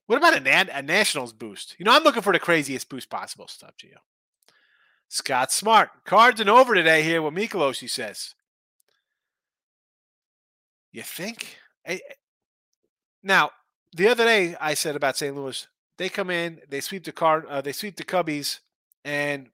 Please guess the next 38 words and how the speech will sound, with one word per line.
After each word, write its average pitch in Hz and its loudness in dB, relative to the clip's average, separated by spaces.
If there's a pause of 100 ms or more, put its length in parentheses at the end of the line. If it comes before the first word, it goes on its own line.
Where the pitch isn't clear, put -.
you 151 -18
know 156 -6
what? 170 0
They're 165 0
not 151 2
trading 139 -4
guys, 107 -12
and 127 -14
they 123 -12
think 135 -12
they 123 -8
can 127 -16
win 123 -14
a 113 -16
division. 113 -16 (1000)
I 156 -4
still 214 0
kinda 156 4
think 113 -8
that, 135 -4
but 143 -12
the - -16
Cubs 190 4
have 160 -6
now 170 6
won 156 0
four 147 -6
in 131 -10
a - -8
row. 120 -6 (240)
They, 123 -14
they, 123 -16
they 135 -10
didn't 135 -8 (140)
mail 127 -8
it 110 -12
in. 101 -16 (1040)
Um, - -20